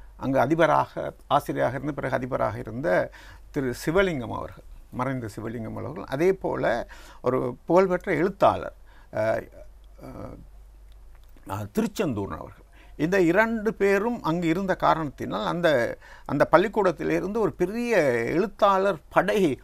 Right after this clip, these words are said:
உருவாகி இருந்தது. எனக்கு முன்னால் பலர், அ, எழுத்துத்துறையில் ஈடுபாடு காட்டியிருந்தார்கள். அ, பெயர் குறிப்பிட வேண்டும் என்றால் நாடறிந்த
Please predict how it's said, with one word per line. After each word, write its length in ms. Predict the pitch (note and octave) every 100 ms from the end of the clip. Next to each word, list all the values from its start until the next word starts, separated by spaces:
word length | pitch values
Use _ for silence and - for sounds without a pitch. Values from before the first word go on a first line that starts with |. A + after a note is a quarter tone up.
| -
உருவாகி 460 | C#3+ F3+ D#3+ B2+
இருந்தது. 360 | A#2 G#2+ - - - - -
எனக்கு 260 | B2+ D3
முன்னால் 300 | D3 D#3+ F3+ -
பலர், 600 | D#3+ G3+ F3+ C#3+ A#2 - - - - -
அ, 440 | A2 G2+ F#2 D2+
எழுத்துத்துறையில் 680 | C3 C#3+ - A#2+ B2 A#2+ B2
ஈடுபாடு 540 | B2+ B2 C3 A2+ G2+ -
காட்டியிருந்தார்கள். 760 | A#2 G#2+ G#2 G#2+ F#2+ - - - - - - - -
அ, 140 | - C#3+
பெயர் 240 | D3+ D#3
குறிப்பிட 340 | - C#3 - B2+
வேண்டும் 260 | B2+ A#2
என்றால் 520 | A#2+ A2 C#3+ D#3 B2+ A#2+
நாடறிந்த 920 | C3 D3 C#3+ C#3 D3 C#3+ C3+ A#2+